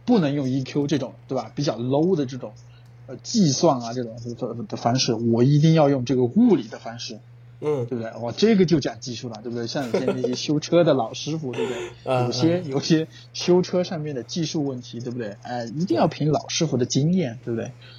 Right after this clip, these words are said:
Speaker 2: 嗯。
Speaker 1: 那这个东西，我们所谓的专业的这些烧耳机的人，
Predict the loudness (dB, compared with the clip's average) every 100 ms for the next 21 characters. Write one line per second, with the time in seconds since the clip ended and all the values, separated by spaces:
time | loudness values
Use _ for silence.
0 | -8 -4 -2 2 4 4 2 -2 -4 -6
1 | -12 -10 -6 -4 -4 -4 -4 -6 -10 -8
2 | -4 0 0 -2 -6 -8 -6 -2 -2 -2
3 | -6 -6 -8 -14